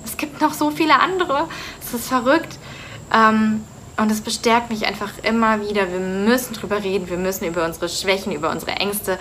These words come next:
und so weiter reden, weil es nämlich uns hilft und es verbindet uns und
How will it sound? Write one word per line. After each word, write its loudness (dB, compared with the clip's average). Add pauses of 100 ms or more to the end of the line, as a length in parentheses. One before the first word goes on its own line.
(300)
und 4
so -2
weiter 4
reden, 0
weil 4 (100)
es -2
nämlich 2
uns -2
hilft 2 (640)
und 2 (160)
es -6
verbindet 4
uns 2
und -4